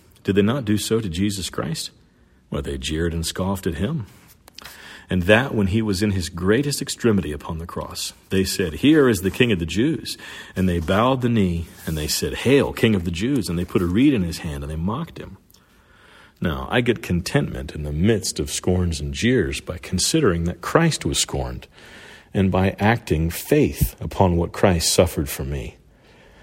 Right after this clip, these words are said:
Am I in great bodily pain? Now, Jesus Christ had as great pain in his body as I have. Though it is true he did not have the same kind of sickness as we have, yet he had a great deal of pain and torture in his body, and that which was deadly to him,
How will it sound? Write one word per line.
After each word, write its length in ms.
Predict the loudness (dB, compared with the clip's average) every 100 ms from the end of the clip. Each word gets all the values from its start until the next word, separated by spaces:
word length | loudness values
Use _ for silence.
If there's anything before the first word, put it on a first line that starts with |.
| _
Am 120 | 0 4
I 140 | 6
in 180 | 6 6
great 280 | 6 6 6
bodily 400 | 4 4 2 0
pain? 520 | 2 2 2 -2 -6 -10 -20 -20 -8
Now, 100 | -6
Jesus 420 | 0 0 2 -2
Christ 440 | 0 2 2 0
had 180 | 0 0
as 160 | 0 0
great 300 | 2 0 0
pain 200 | 2 4
in 120 | 4
his 160 | 4 4
body 340 | 2 2 2
as 140 | 0
I 160 | 2 2
have. 360 | 0 -4 -8 -14 -20 -20 -20 -20 -20 -20 -6 6
Though 160 | 8
it 60 | 8
is 120 | 4
true 280 | 4 6 6
he 80 | 4
did 140 | 2
not 120 | 0
have 120 | -2
the 60 | -2
same 300 | -2 0 -2
kind 380 | -6 0 2 2
of 100 | -2
sickness 440 | -6 -8 -8 -8 -8
as 160 | -6
we 120 | -6
have, 380 | -6 -8 -10 -12 -18 -20 -20 -16 6
yet 180 | 6
he 120 | 8 4
had 180 | 6
a 40 | 4
great 280 | 4 2 2
deal 240 | 2 2
of 120 | -2
pain 300 | -4 0 0
and 160 | 0 -2
torture 420 | 2 2 2 0
in 80 | -2
his 120 | -6
body, 440 | -2 0 0 -6 -12 -20 -20 -6 2
and 120 | 6
that 140 | 6
which 160 | 4 4
was 140 | 4
deadly 300 | 6 4 4
to 160 | 2 -4
him, 160 | -6